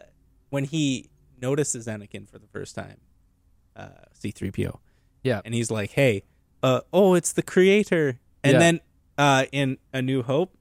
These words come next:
Speaker 1: when he's, like, being bathed, and he comes out and he's like, "Oh, praise the creator."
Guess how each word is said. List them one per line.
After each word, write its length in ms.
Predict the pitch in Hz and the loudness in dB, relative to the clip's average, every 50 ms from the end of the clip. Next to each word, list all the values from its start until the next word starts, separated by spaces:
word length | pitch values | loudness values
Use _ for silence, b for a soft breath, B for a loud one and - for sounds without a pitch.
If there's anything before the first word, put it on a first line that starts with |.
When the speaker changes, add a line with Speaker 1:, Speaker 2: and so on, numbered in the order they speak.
| _ _ - | _ _ -8
Speaker 1:
when 140 | 127 123 | -6 -6
he's, 280 | 123 123 131 131 123 123 | -4 -4 -4 -4 -4 -4
like, 540 | 127 123 120 117 113 107 113 - - - _ _ _ _ _ _ _ _ _ _ _ _ _ _ - | -2 -2 0 0 -2 -2 -6 -8 -14 -20 _ _ _ _ _ _ _ _ _ _ _ _ _ _ -4
being 300 | 127 127 127 123 117 110 | -4 -2 -2 -4 -4 -6
bathed, 580 | - 113 104 110 120 143 156 - - _ _ _ _ _ _ _ _ _ _ _ | -8 -8 -8 -6 -6 -6 -8 -8 -14 _ _ _ _ _ _ _ _ _ _ _
and 140 | 117 117 120 | -10 -6 -6
he 100 | 131 123 | -6 -6
comes 280 | - - 120 117 110 120 | -6 -6 -8 -6 -6 -6
out 60 | 117 | -6
and 80 | 120 | -6
he's 120 | 120 117 - | -8 -8 -10
like, 140 | 127 - - | -10 -4 0
"Oh, 180 | 185 196 175 165 | 2 2 2 2
praise 440 | - - - 190 185 190 180 160 | -2 -4 -4 0 0 0 0 -2
the 100 | - 170 | -4 -8
creator." 720 | 160 - - 170 160 160 165 165 - - 151 143 139 135 | -6 -4 -4 -4 -2 -2 -2 -2 -2 0 0 0 -2 -4